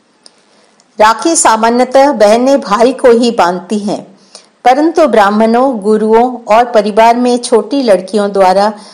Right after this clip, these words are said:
सम्मानित संबंधियों को भी बांधी जाती है।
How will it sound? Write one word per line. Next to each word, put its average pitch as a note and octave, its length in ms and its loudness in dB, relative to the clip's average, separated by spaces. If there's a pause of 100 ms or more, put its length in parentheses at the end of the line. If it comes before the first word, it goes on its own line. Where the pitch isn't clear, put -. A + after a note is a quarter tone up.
(120)
सम्मानित A3+ 720 0
संबंधियों A3 600 0
को A#3 220 2
भी A3 320 -4 (100)
बांधी F#3 380 0
जाती F3+ 380 -2
है। D#3+ 280 -12